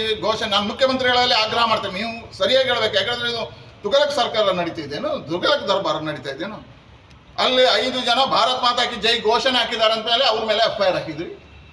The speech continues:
ಭಾರ-, ನನಗೆ ಮುಖ್ಯಮಂತ್ರಿಗಳು ನೇರವಾಗಿ ಆನ್ಸರ್ ಮಾಡಬೇಕು. ಏನು ಅಂತ ಕೇಳಿದ್ರೆ ಈ ದೇಶದಲ್ಲಿ, ಈ ರಾಜ್ಯದಲ್ಲಿ ಭಾರತ್ ಮಾತಾ ಕಿ ಜೈ ಹೇಳುವಂಥದ್ದು ಕಾನೂನು ವಿರುದ್ಧವಾ? ಇಲ್ಲಿ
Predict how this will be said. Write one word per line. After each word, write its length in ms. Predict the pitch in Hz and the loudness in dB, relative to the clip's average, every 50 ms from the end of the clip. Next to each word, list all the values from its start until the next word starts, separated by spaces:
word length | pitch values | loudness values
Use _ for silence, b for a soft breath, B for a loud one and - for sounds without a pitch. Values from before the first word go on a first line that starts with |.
| - - - - - - - - - - - - - - 151 | -20 -20 -20 -20 -20 -20 -20 -20 -20 -20 -20 -20 -12 -2 0
ಭಾರ-, 280 | 175 214 240 247 247 240 240 | 2 2 2 2 0 0 0
ನನಗೆ 240 | 240 240 247 254 247 | 0 0 0 0 0
ಮುಖ್ಯಮಂತ್ರಿಗಳು 720 | 233 - - - 254 247 247 240 - 247 247 254 254 233 | 0 -2 -2 0 2 2 2 0 0 0 0 2 2 2
ನೇರವಾಗಿ 480 | 226 233 247 262 262 262 254 254 254 240 233 | 2 2 2 4 4 4 2 2 2 0 0
ಆನ್ಸರ್ 240 | 233 240 269 247 220 | 0 0 -2 0 0
ಮಾಡಬೇಕು. 300 | 220 220 220 220 220 214 233 220 | -2 -2 -2 -4 -4 -2 -2 -2
ಏನು 100 | 226 226 226 | -2 -2 -4
ಅಂತ 120 | 214 220 | -6 -8
ಕೇಳಿದ್ರೆ 300 | 214 208 208 208 240 247 233 | -6 -6 -4 -2 -2 -2 -4
ಈ 80 | 220 202 | -4 -2
ದೇಶದಲ್ಲಿ, 480 | 214 214 214 208 208 202 202 202 226 254 220 202 | 0 0 0 0 0 0 0 0 0 -2 0 2
ಈ 20 | 196 | 2
ರಾಜ್ಯದಲ್ಲಿ 500 | 202 202 208 202 202 196 196 202 247 233 - | 4 2 2 2 0 -2 -2 -2 -2 0 2
ಭಾರತ್ 320 | 160 180 202 220 220 - 208 | 2 2 2 2 0 0 0
ಮಾತಾ 220 | 214 208 208 202 | -2 0 0 0
ಕಿ 140 | 196 196 202 | -2 -2 -6
ಜೈ 180 | 151 170 208 214 190 190 | -4 -2 0 2 4 4
ಹೇಳುವಂಥದ್ದು 520 | - 196 180 180 180 202 196 202 277 294 285 277 - - - - - - - - - - - - - - - - - - - 202 | 4 4 2 2 2 0 0 0 0 0 0 -2 -4 -14 -18 -20 -20 -20 -20 -20 -20 -20 -20 -20 -20 -20 -20 -20 -20 -12 -2 0
ಕಾನೂನು 500 | 202 240 247 262 262 262 254 262 262 254 | 4 4 4 4 2 0 2 2 2 2
ವಿರುದ್ಧವಾ? 580 | 247 240 240 226 202 180 196 202 208 214 214 - - - - - - - - - - - - - - - - - - - - - - - - - - - - - - - - - - - - - - - - - - - - - - - - | 0 -2 -2 -4 0 0 2 4 4 4 4 4 2 -2 -6 -8 -12 -14 -14 -16 -20 -20 -20 -20 -20 -20 -20 -20 -14 -14 -14 -14 -14 -18 -20 -20 -20 -20 -20 -20 -20 -20 -20 -20 -20 -20 -20 -20 -20 -20 -20 -20 -20 -20 -20 -20 -20 -14 -10
ಇಲ್ಲಿ 160 | 196 226 247 | 0 2 2